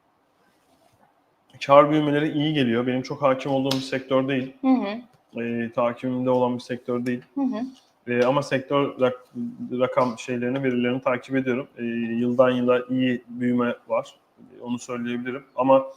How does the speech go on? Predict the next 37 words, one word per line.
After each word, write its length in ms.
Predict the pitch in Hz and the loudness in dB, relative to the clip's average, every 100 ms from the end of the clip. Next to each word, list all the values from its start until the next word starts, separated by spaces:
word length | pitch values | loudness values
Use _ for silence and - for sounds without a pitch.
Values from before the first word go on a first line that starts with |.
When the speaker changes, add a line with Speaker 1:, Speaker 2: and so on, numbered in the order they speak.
| _ _ _ 123 | _ _ _ -2
Speaker 1:
e, 200 | 120 120 | -2 -2
şirketler 480 | - - 143 - 139 | -6 -4 -4 2 2
özelinde 420 | 131 131 131 127 | 4 2 2 2
bir 180 | 131 123 | 0 0
bilgim 320 | 123 131 131 | 0 2 2
yok. 160 | 156 | 0
O 60 | 135 | 0
yüzden 200 | 131 135 | 2 2
sadece 280 | 135 131 - | 2 2 0
tekniğini 400 | 131 - 127 123 | -6 -4 -6 -6
söyleyeceğim. 380 | 113 113 147 170 | -8 -8 -8 -4
On 120 | 151 | -4
sekiz, 360 | 147 143 - 131 | -4 -12 -8 -4
e, 120 | 131 | -4
çok 180 | 165 - | -4 -4
kuvvetli 400 | 156 156 156 160 | 0 0 0 0
bir 40 | |
görüntüsü 440 | 143 117 101 - 120 | 2 0 -2 -8 -6
var. 180 | 139 _ _ _ _ _ - | -6 _ _ _ _ _ -8
Öncelikle 380 | 117 113 113 123 | -4 -4 -4 -2
onu 140 | 127 | -2
söyleyebilirim. 640 | - 127 123 127 123 135 - _ _ _ _ _ _ _ _ _ - _ - | 0 0 2 2 0 -4 -8 _ _ _ _ _ _ _ _ _ -20 _ -6
E, 60 | 110 110 110 110 | -2 -2 -2 -2
Mart'taki 600 | 113 127 131 - 131 139 | 4 6 4 2 -2 0
düşüşten 440 | 135 135 131 139 131 - | -2 -4 -2 0 0 0
tabii 180 | 139 135 | 0 0
ki 100 | 135 | -2
çok 200 | 143 139 | -6 -2
uzak 240 | 127 110 | 0 0
hala. 500 | 113 107 117 165 165 - | 2 2 4 2 -2 -6
E, 300 | 117 117 113 | -4 -2 -2
ama, 360 | 131 143 151 - | 0 2 2 2
e, 40 | |
yaklaşmış 720 | 123 123 120 139 135 151 139 120 | 0 2 2 0 -4 -6 -8 -4
yani, 280 | 117 117 113 120 | -2 -2 -6 -6
e, 220 | 117 113 | -4 -2
o 260 | 120 120 | -2 -2